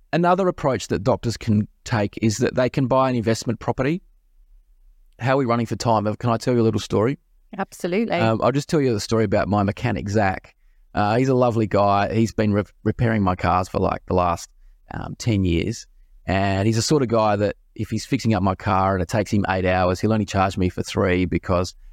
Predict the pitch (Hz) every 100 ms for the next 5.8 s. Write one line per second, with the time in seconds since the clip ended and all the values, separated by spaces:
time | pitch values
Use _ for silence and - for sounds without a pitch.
0 | - - - - 101 107 117 107 - 107
1 | 101 98 98 95 92 92 - 95 92 98
2 | 90 113 92 - 135 135 127 127 117 117
3 | - _ _ - 131 151 185 165 147 135
4 | 131 - 123 113 120 117 117 185 147 131
5 | 117 113 107 107 113 98 104 -